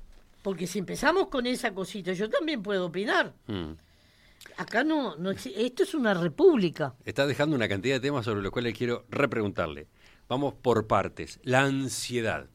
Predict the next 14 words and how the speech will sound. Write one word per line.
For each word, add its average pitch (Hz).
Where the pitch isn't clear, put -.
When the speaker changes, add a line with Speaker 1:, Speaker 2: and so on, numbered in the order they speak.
Speaker 2:
Hab-, 117
usted 127
habló 143
de 151
la 131
ansiedad. 101
Speaker 1:
Sí. 240
Speaker 2:
Eh, 117
¿hay 196
alguna 160
explica-, 285
Speaker 1:
Tiene 392
una 339
razón. 208